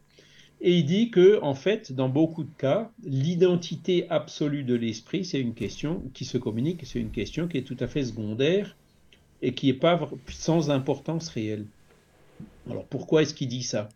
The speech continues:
Si la communication, elle est manifestement mauvaise ou fausse ou malveillante, bon, que ce soit Pierre, Paul ou Jacques, euh, elle est, elle est fausse ou malveillante, on est bien d'accord, hein, même si c'est signé Dieu, Jésus ou Kardec.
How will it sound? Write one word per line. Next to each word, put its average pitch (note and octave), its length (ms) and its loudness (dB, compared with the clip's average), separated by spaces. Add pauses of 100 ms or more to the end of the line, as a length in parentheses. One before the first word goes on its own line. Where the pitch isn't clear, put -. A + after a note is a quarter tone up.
(1300)
Si F3 680 0
la B2+ 120 4
communication, C3+ 760 0
elle A2+ 120 -4
est A2 40 -6
manifestement B2+ 880 -2
mauvaise C3 720 0
ou A2 80 -10
fausse C#3 560 0
ou C3 80 -6
malveillante, A#2+ 1000 -2 (400)
bon, A2 220 -2 (340)
que - 60 -18
ce C3 100 -4
soit - 240 -2
Pierre, C3+ 280 2
Paul B2+ 220 2
ou A#2+ 80 -2
Jacques, B2+ 460 0
euh, G#2 400 -8
elle G#2 260 -10
est, G#2+ 140 -8
elle G#2 80 -12
est G2+ 100 -14
fausse C#3 380 -2
ou D#3 80 -4
malveillante, B2+ 720 -2
on G2 80 -10
est G2+ 80 -10
bien G2+ 200 -10
d'accord, G#2+ 380 -10 (500)
hein, G#2+ 180 -10
même A2 220 -8
si - 100 -12
c'est G#2+ 160 -8
signé B2 380 -2
Dieu, B2+ 320 0
Jésus A#2 380 -4
ou C#3 100 -6
Kardec. A2+ 520 -6